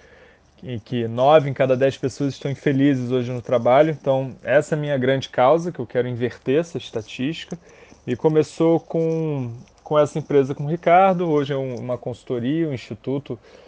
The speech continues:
de consultoria e treinamento presente em oito países, na, na Holanda, na,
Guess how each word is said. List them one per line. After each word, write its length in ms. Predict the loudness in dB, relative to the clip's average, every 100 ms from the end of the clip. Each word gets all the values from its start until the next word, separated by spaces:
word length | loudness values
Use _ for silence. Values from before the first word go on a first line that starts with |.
| -20 -16
de 80 |
consultoria 460 | -8 -8 -4 -2 -2
e 40 |
treinamento 580 | -4 -4 -4 -2 -4 -4
presente 460 | -4 -4 -4 -6 -4
em 20 |
oito 200 | -4 -4
países, 720 | -6 -2 2 0 0 -12 -16 _ -18
na, 240 | -14 -12
na 100 | -10
Holanda, 800 | -6 2 4 4 2 2 2 -4 -10 -14 -16 -18 -16
na, 220 | -16 -16